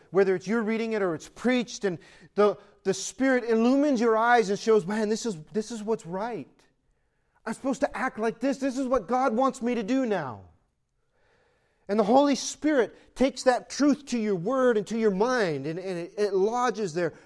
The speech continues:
"Thy truth have I hidden, have I hid in my heart,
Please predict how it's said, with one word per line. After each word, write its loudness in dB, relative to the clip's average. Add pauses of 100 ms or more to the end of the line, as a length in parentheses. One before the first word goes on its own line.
"Thy 2
truth -4
have -6
I -2
hidden, -6 (460)
have -8
I -6
hid -4
in -6
my -8
heart, -4